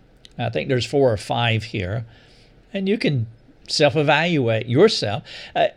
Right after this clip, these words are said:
to see how the Imago Dei manages your thinking, especially <laughs> when you're thinking about other people who are also made in the image of God. So question number one,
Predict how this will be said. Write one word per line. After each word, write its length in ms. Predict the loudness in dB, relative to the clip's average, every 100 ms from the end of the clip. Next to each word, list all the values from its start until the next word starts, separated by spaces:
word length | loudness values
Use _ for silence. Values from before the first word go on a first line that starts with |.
| -4
to 120 | 0
see 380 | 0 0 0 0
how 640 | -2 -4 -4 -2 0 0
the 140 | 4 2
Imago 440 | 4 2 2 2
Dei 280 | 4 4 4
manages 720 | 2 0 0 0 0 0 0
your 140 | 0 -2
thinking, 420 | -2 -4 -4 -4
especially 840 | -2 -4 2 2 4 0 2 2
<laughs> 0 |
when 180 | 2 2
you're 160 | 2 0
thinking 600 | 0 -2 -2 -4 -4 -4 -8 -18 0
about 340 | 2 4 4
other 240 | 4 2 2
people 420 | 2 2 2 4
who 180 | 4 4
are 200 | 2 2
also 540 | 4 2 2 2 2
made 400 | 2 0 2 0
in 400 | 0 0 0 0
the 160 | -2 0
image 320 | 0 -2 -2
of 140 | -2 -2
God. 300 | -2 -2 0
So 160 | 0
question 380 | 2 0 0 -2
number 180 | -2 -2
one, 280 | -2 -2